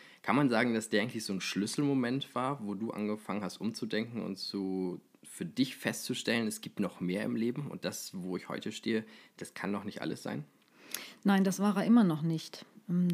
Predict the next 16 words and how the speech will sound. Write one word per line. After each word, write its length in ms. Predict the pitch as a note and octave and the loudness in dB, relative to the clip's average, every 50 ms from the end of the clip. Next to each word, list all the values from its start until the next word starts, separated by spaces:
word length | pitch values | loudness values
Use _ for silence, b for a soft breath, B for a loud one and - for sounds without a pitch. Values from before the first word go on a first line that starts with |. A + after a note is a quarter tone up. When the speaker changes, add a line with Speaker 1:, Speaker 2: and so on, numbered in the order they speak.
| E3 - | 2 0
Speaker 2:
da 300 | - D#3+ E3+ F3 F#3 F#3 F#3 | -2 0 0 2 2 0 -2
kam 360 | F#3 - G3+ G3+ G3+ G#3 G3 | 0 2 2 4 6 6 4
der 120 | G3 F#3+ | 4 2
Burnout 500 | E3+ F3+ F#3 F3+ - C#3+ G3+ A3 G#3+ - | 2 2 2 2 2 2 0 0 0 2
noch 160 | F#3+ F#3 F3 | 2 2 2
hinterher. 560 | F3 F#3+ F#3+ F3+ F#3 F#3 F#3+ A#3 A#3 F3+ E3 - | 2 2 2 2 2 2 4 4 4 4 2 2
Also 180 | E3+ E3 E3+ | 0 -2 0
der 100 | E3 E3+ | 2 2
Nervenzusammenbruch 880 | E3+ F3 F3+ F3+ G3+ F#3+ F#3 E3+ D#3 E3+ F#3 F#3 F#3 F3 F3+ F#3+ F#3 - | 4 4 4 6 4 4 4 4 4 6 6 6 6 6 4 2 0 -2
hat 120 | F#3+ F3+ - | -2 2 2
damals 340 | F3+ F3+ F3+ F3+ F3 - | 4 4 4 4 4 2
noch 120 | F3+ F3 E3+ | 2 4 6
nicht 200 | F3 F#3 F#3 - | 4 4 4 2
mal 180 | F3 E3 E3 | 2 2 2
gereicht, 460 | D#3+ E3 D#3 F3+ G3+ G#3 E3 - - B B B B B B B B B B B B B | 0 -2 0 2 2 2 2 0 -4 B B B B B B B B B B B B B
weil 600 | D3+ C#3+ D3 D#3+ F3 F3 F#3+ G3+ G#3+ G#3 F#3 - | -10 -6 0 4 4 6 6 8 8 6 6 4